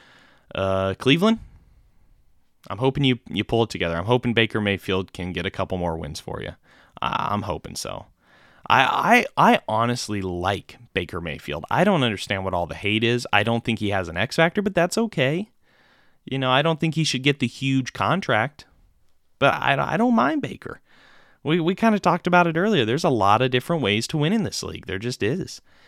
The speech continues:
Kyler Murray and the Arizona Cardinals, that's the way you wanna win. But you can win a lot of games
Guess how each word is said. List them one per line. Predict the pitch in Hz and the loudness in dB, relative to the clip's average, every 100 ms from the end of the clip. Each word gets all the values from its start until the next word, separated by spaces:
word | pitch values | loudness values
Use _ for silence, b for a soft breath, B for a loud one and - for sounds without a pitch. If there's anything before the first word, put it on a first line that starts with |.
| b b b | b b b
Kyler | - 110 120 131 | -2 2 4 2
Murray | 120 123 151 165 | 0 0 0 0
and | 123 | -2
the | 87 | 0
Arizona | 110 117 117 110 | 0 0 0 -2
Cardinals, | - 107 135 160 165 - 127 - _ - - | 0 2 2 -2 -4 -10 -14 -20 _ -20 -16
that's | - 64 90 113 123 - - | -12 -8 2 4 4 0 -8
the | - 113 | -4 -2
way | 120 117 | -2 -2
you | 117 95 87 | -4 -2 -2
wanna | 82 90 147 190 | -2 0 0 0
win. | 85 85 80 110 - b b b b | -2 -6 -8 -8 -10 b b b b
But | 95 - | -4 0
you | 147 | 0
can | 175 | 0
win | 175 170 | 0 0
a | |
lot | 151 139 143 151 156 | 4 6 6 6 4
of | 151 | 0
games | 160 151 135 131 - | 0 0 0 0 -4